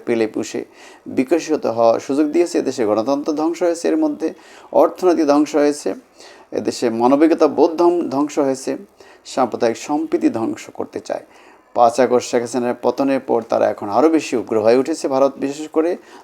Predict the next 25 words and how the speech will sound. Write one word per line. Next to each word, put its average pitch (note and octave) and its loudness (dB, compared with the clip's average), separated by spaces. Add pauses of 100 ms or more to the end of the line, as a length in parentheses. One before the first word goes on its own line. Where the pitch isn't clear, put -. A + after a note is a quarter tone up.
তারা A2+ 4
দেশে C3+ 2
বিদেশে, A#2+ 0
বাংলাদেশে, A#2+ 0
ভারতে B2+ 0
এবং D#4 2
বিদেশ, D3 -2
বিশ্ব C3+ -8
শক্তির C3+ -6
কাছে A#2 -2
বাংলাদেশকে A2+ -6
একটি - -10 (640)
উগ্রবাদী, C3 4
মৌলবাদী B2+ 2
রাষ্ট্র A#2 -2 (180)
বলে A2+ 0
প্রচার C3 -2
করতে C3 -6
চায়। D#3 -4 (160)
কার্যত F3 2 (420)
দেশটা A#2 -4
একটি - -8 (100)
সত্যিকার C#3 0
অর্থে A#2+ -2
একটি G#2+ -8